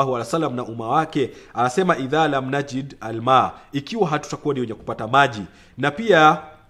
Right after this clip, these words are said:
ni katika mambo ambayo Allah subhanahu wa ta'ala ametufanyia taisir katika dini,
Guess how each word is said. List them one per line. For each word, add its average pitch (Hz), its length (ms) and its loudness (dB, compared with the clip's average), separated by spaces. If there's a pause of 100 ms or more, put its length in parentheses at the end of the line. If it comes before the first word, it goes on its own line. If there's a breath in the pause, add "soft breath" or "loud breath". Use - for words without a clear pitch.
(100)
ni 170 120 -2
katika 190 320 -2
mambo 196 280 6
ambayo 143 600 4
Allah 127 180 -4
subhanahu 123 220 -6
wa 120 60 -4
ta'ala 120 240 -2
ametufanyia 110 500 -10
taisir 117 420 -4
katika 120 300 -10
dini, 117 340 -6